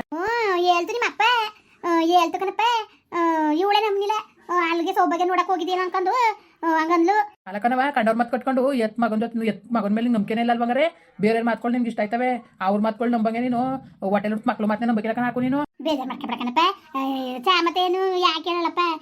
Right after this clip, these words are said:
Speaker 1: ಎರಡನೇ ಸಂಬಂಧಕ್ಕೆ ಮದುವೆ ಮಾಡ್ಕೊಟ್ಟಾಳೆ, ಅವಳಿಗೂ ಯಾವ್ದಾರು ಇರ್ತದೆ ಅಲ್ವಾ? ಅತ್ಕಂಗ್ ಅಂತಾಳೆ. ಅವ್ವ ಈಗ್ಲಾರೆ ಗೊತ್ತಾಯ್ತಾ ನಿಂಗೆ ನಾನು ಸುಳ್ಳು ಹೇಳ್ತಾ ಇಲ್ಲ ಅನ್ಬಿಟ್ಟು? ಹೊಸಿ ಅರ್ಥ ಮಾಡ್ಕೋಬೇಕು. ಅವ್ರ ಇವ್ರ ಮಾತ್ ಕತ್ಕೊಂಡು ನೀನು ಮಗ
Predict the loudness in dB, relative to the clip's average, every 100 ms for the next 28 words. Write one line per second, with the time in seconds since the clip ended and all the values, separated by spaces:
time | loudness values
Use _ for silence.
0 | -10 0 2 2 0 0 0 0 2 2
1 | 0 -4 -2 -2 -2 -4 -8 0 2 2
2 | 0 0 -2 -4 -6 -6 -4 -6 -8 -10
3 | -8 -6 -4 0 0 0 -6 -6 -8 -4
4 | -2 -2 -2 -2 0 0 0 -2 -4 2
5 | 2 2 0 -2 -2 -2 0 0 -2 0
6 | 2 2 0 -8 -4 2 2 2 2 2
7 | 0 -2 -2 2 2 2 -2 2 2 2
8 | 0 -2 -2 -2 0 0 0 -2 0 0